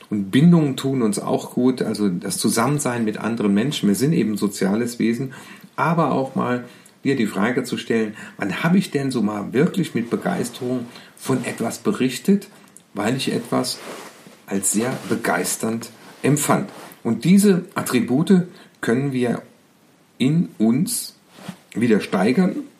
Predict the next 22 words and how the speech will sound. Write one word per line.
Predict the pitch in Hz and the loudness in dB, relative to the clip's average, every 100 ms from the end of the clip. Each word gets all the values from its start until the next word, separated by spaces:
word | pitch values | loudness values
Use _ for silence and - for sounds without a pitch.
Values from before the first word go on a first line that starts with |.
| _ _ - _ _ _ _ _ - - - - - - - | _ _ -20 _ _ _ _ _ -20 -20 -20 -20 -20 -20 -8
Äh, | - 131 131 131 - - _ _ _ _ _ _ _ _ _ _ _ _ _ _ _ | 0 2 4 2 -2 -12 _ _ _ _ _ _ _ _ _ _ _ _ _ _ _
und | 131 131 | -2 2
auch | 139 123 - | 0 0 -2
da | 139 175 180 | 2 4 4
mal, | 113 120 107 98 | 4 2 2 2
wenn | 104 | 4
du | 98 | 4
den | 98 104 | 4 2
Tag | 98 95 120 - - | 0 -2 -2 -4 0
Revue | 104 90 135 | 0 2 2
passieren | 175 - 170 - 156 160 151 160 - - - | 2 2 0 2 2 2 0 -6 -16 -20 -2
lässt, | 123 147 - - - - - - | 2 2 0 -8 -18 -20 -16 -4
einfach | 113 117 143 | -2 0 0
mal | 131 123 | 0 0
sagen, | 117 117 117 - - - | 0 -2 -4 -10 -16 -6
wann | - 98 123 196 202 | 0 2 6 6 6
konnte | - 190 185 185 | 4 6 6 6
ich | - | 2
denn | 131 110 | 2 2
heute | 104 104 147 - 175 175 - - - | 2 4 4 4 4 0 -6 -20 -6
meine | 110 110 110 | -2 0 0
Stärken | 104 - 101 127 135 165 160 | -2 0 0 0 0 0 0